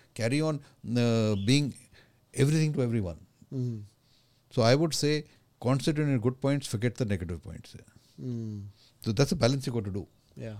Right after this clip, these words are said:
Speaker 2: yeah.
Speaker 1: And that comes from observation of yourself.
Speaker 2: That's so true. In fact, uh, I was speaking about this before. Very often we are held up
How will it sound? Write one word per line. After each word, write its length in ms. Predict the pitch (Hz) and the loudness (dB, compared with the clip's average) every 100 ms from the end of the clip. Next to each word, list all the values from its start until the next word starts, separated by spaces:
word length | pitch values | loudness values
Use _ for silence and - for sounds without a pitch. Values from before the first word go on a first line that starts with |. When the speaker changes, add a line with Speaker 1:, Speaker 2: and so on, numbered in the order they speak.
| 101 | -16
Speaker 2:
yeah. 220 | 127 113 107 - - | -14 -12 -14 -18 -10
Speaker 1:
And 100 | 104 | -2
that 160 | 131 131 | -2 -2
comes 260 | 135 139 | -6 -6
from 240 | - 131 107 | -6 -6 -4
observation 480 | 110 127 131 131 | -4 -2 -2 -2
of 100 | 131 | -6
yourself. 460 | 107 101 113 107 - - - _ _ _ _ _ _ _ _ _ _ _ _ _ | -6 -6 -6 -8 -10 -20 -20 _ _ _ _ _ _ _ _ _ _ _ _ _
Speaker 2:
That's 160 | 147 | -6
so 140 | 143 165 | -2 -2
true. 220 | 160 147 | 0 -2
In 160 | 135 135 | 0 0
fact, 320 | 160 156 - | 0 0 0
uh, 260 | 139 127 117 104 _ - - | 2 4 2 -4 _ -16 0
I 80 | |
was 140 | 143 151 | 2 4
speaking 340 | - 156 180 | 2 2 2
about 300 | 156 135 127 | 2 2 2
this 240 | 113 - - | 0 -2 -4
before. 480 | 131 110 120 107 104 _ _ - - - - _ _ | -10 -4 -2 -2 -4 _ _ -20 -20 -20 -20 _ _
Very 520 | 131 120 131 170 202 208 | -10 -10 4 8 8 8
often 420 | 156 - 180 175 | 6 6 2 4
we 160 | 156 | 4
are 160 | 165 156 | 6 4
held 420 | 110 104 151 151 | 2 2 4 4
up 200 | 156 156 | 4 2